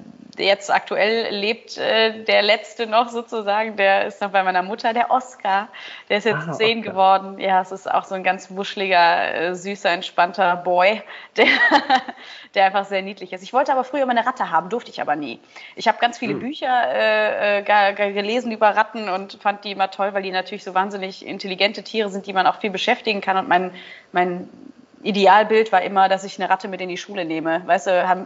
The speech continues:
Speaker 1: immer viele gehabt im Hoodie und so, dass die einfach da ist. Und w-, wenn ich ja sowieso keinen Bock auf Matheunterricht oder so hätte, dass ich dann einfach sage, „Hey, na, wollen wir mal kurz kuscheln?“ <laughs> Das hätte ich cool gefunden, aber wie das so ist, Eltern finden das ja nicht so,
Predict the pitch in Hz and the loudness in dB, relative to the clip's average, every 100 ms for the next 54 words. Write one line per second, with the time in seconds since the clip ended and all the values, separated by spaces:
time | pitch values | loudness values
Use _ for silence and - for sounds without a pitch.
0 | - 196 185 190 185 180 - 190 156 214 | -8 -4 -4 -4 -4 -4 -2 -4 -2 -4
1 | 196 180 180 - - 190 180 190 190 - | -4 -6 -8 -14 -10 -6 2 4 4 2
2 | 180 185 202 - 196 196 185 185 185 180 | 2 2 0 2 4 6 2 -2 -14 -12
3 | - 147 180 180 185 185 180 196 185 190 | -4 -2 -2 -4 -4 -8 -8 -4 -2 -2
4 | 190 - 190 196 202 190 190 185 185 185 | -4 -2 -2 -2 -4 -4 -6 -4 -2 -2
5 | 185 185 180 185 180 190 175 190 196 208 | 0 -2 -2 -2 -2 0 0 0 -4 -4
6 | 233 277 311 277 269 - - - 311 302 | -4 -2 -2 -2 -8 -10 -12 -4 -2 0
7 | 302 330 311 285 294 302 320 311 - - | -2 -2 -2 -2 -2 0 -2 -4 -6 -2
8 | 320 - 320 311 - - - 762 831 - | 0 -2 -6 -6 -10 -14 -8 -6 -4 -2
9 | - - - 247 - - - - 220 269 | -2 0 -2 -2 -4 -16 -14 2 2 4
10 | - - 254 202 180 175 190 185 180 180 | -2 -4 -4 -4 -6 -6 -2 2 2 2
11 | - - - - 185 190 190 185 135 - | -6 -20 -18 -8 -4 0 -2 -2 -6 -4
12 | 170 185 180 185 170 180 180 180 - 170 | -2 -2 -4 -6 -6 -4 -6 -6 -2 -2